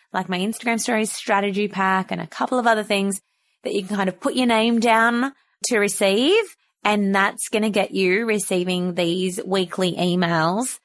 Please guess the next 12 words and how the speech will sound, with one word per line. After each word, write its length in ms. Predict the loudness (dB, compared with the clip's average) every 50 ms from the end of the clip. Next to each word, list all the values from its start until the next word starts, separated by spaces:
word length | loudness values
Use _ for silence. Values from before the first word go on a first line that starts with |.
| _ _ _ _ _
so 140 | -8 -4 -2
that 120 | -2 0 0
you 180 | 0 0 0
can 160 | 0 0 -2
stay 300 | -2 -2 0 2 2 4
up 160 | 2 2 0 -2
to 100 | -4 -2
date 480 | 0 2 2 2 2 2 0 -2 -4 -8 -8 -10 -14 _ _ _ _ _ _ _ -4
with 180 | -2 -2 0 2
the 100 | 2 2
latest 640 | 2 2 2 2 2 2 0 0 -2 -6 -10 -10 -6 -2
in 480 | 0 0 2 2 2 0 0 0 -2